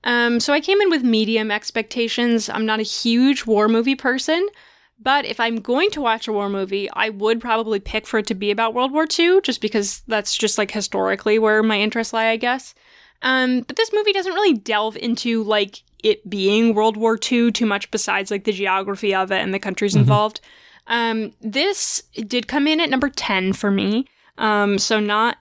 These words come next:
Speaker 1: not super high up. Again, I, I think that, like, that doesn't mean it's bad, of course. Um, it's a departure from other Nolan films in just how kind of literal it is,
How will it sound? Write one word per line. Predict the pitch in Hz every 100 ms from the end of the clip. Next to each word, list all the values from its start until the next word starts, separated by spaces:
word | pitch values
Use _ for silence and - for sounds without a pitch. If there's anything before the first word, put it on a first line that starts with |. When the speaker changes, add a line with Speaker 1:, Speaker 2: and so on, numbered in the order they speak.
| -
Speaker 1:
not | - 233 233 -
super | - 302 294
high | 226 220
up. | 208 214
Again, | 214 226 214
I, | 196
I | -
think | 226 - 233 233 247
that, | 233 220 214 - _ _ _ _ _ _
like, | - 226 208 - -
that | 208 202 202
doesn't | 214 214 190
mean | 202 185
it's | -
bad, | - - - 62 -
of | -
course. | - - - -
Um, | - 220 202
it's | 214 220
a |
departure | 214 208 247 262 - 381
from | 294 226
other | 202 208
Nolan | 202 196 202 202
films | 202 202 202 202
in | 220
just | 214 208 -
how | 208 202
kind | 202 220 208
of | 196
literal | 208 202 208 226 254 285
it | -
is, | 285 294 302 -